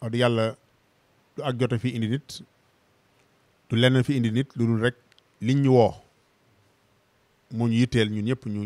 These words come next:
ñu ñëw. Mu ne woon nag, xam naa, jataay bi ngir dundal ko,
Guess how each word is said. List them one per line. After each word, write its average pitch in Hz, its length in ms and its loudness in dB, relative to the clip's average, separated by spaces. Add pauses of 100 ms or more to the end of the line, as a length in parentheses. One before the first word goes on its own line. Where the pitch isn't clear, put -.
ñu 110 140 -8
ñëw. 101 180 -6 (3000)
Mu 127 80 0
ne 156 60 4
woon 151 160 6
nag, 139 100 0
xam 139 160 0
naa, 135 160 2
jataay 127 280 2
bi 123 120 0 (920)
ngir 123 320 0
dundal 147 280 4
ko, 101 140 -6